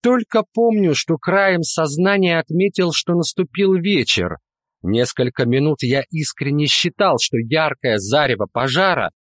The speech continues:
это не что иное, как закат. Горела священная роща. Я даже не удивился, когда один из воинов сообщил мне, что поднявшийся ветер затушил пламя. Вонарион хорошо сделал свою работу.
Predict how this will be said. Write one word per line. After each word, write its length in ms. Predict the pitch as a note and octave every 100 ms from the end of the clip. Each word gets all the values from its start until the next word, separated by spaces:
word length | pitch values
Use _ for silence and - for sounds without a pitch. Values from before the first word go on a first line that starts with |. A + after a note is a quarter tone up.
| _ -
это 380 | F#3 A3 -
не 160 | G#3 G3+
что 280 | - - A3
иное, 600 | G#3+ G3 G3 G#3 G#3 G3
как 280 | - F#3 -
закат. 720 | C3+ C3+ F3+ - G3 E3 G#2 - - _ _ _ _
Горела 800 | F#2+ F2 G2 G2 B2 D#3+ D#3 C3+
священная 1200 | G#2+ - F2+ E2+ - - D#3+ D#3+ D3+ C#3 B2+ A2
роща. 760 | G#2 F#2+ G#2+ G2+ - - - B1+ _ _ _ _ -
Я 260 | G#2 E3+
даже 260 | F#3+ A3 G#3+
не 120 | G#3
удивился, 680 | G#3+ G3 A3+ B3 F#3 - F3+
когда 340 | E3+ C3 C#3
один 280 | C#3 C3+ C#3+
из 120 | B2+
воинов 460 | C3+ F#3 G#3 D3 G#2
сообщил 560 | - A2 G#2+ - G3 F3+
мне, 220 | D#3 A#2+
что 200 | - A#2+
поднявшийся 800 | E3 E3 G3+ F#3+ - E3+ - D3
ветер 420 | D3+ F#3 E3+ D3
затушил 640 | B2+ C#3 - - A3+ B2+ -
пламя. 480 | F2+ F2 E2 C#2+ B1+ _ _
Вонарион 880 | - E2+ G2 A2 C#3 G3+ G3+ F#3+ F3
хорошо 640 | - A#2+ A2 - - F#3 C#3
сделал 540 | F#2 E2 G#2 G2 E2+
свою 460 | - - F2+ F#2 F2+
работу. 540 | F2 E2+ E2 -